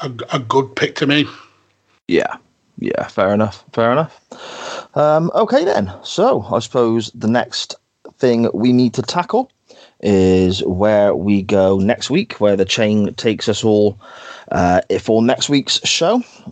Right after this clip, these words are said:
Speaker 2: Me and Mags both put a topic up for you to vote upon, linked with this match, and th-, will then take us into next week. Uh, Mags, do you wanna go first or second, my friend?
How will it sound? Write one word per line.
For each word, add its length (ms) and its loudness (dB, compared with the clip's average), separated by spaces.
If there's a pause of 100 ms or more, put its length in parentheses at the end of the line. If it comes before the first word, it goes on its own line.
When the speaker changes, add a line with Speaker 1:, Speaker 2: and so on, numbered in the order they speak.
(180)
Speaker 2:
Me 260 2
and 120 2
Mags 240 0
both 320 -2
put 320 -2
a 300 4
topic 500 -2
up 300 0 (100)
for 300 2
you 240 4
to 160 0
vote 260 0
upon, 320 0 (300)
linked 340 0
with 140 2
this 220 0
match, 420 -2
and 300 2 (160)
th-, 160 0
will 180 2
then 240 2
take 300 0
us 120 -2
into 440 2 (600)
next 360 0
week. 360 -2
Uh, 320 2
Mags, 380 -2
do 80 -2
you 20 2
wanna 140 2
go 440 2
first 340 0
or 60 0
second, 300 0
my 140 0
friend? 260 0